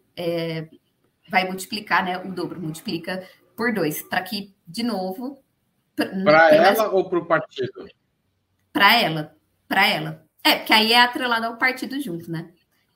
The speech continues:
Speaker 1: O voto que ela vai receber vai pro
Speaker 2: Ou
Speaker 1: partido
Speaker 2: seja,
Speaker 1: junto.
Speaker 2: o voto em pessoas, em mulheres e pessoas negras vai contar dobrado, o que significa que, na hora da montagem da lista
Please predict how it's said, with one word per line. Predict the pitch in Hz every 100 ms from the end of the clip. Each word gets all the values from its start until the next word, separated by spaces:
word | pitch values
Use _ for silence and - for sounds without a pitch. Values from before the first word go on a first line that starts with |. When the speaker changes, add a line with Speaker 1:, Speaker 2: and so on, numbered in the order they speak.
| _
Speaker 1:
O | 202
voto | 202 190 -
que | 190
ela | 185
vai | - 170
receber | 180 226 202 202
vai | 196 190
pro | -
Speaker 2:
Ou |
Speaker 1:
partido | - - 330 -
Speaker 2:
seja, | 139 117 120 -
Speaker 1:
junto. | - _ _ _ _ -
Speaker 2:
o | 139
voto | 143 180 202 196
em | 185
pessoas, | 180 - 175 160 147 139
em |
mulheres | 143 147 131 117 101 101 - _ _ -
e | 120
pessoas | 127 120 117 113
negras | 120 135 156 170 165 -
vai | 127 131
contar | 131 123 117
dobrado, | 131 135 131 135 147 180 -
o | 135
que | -
significa | 143 147 143 143 175 170
que, | 170 151 139 123
na | 139 143
hora | 165 175
da | 151 143
montagem | 135 131 117 113 127
da | 123 135
lista | 131 175 156 - 95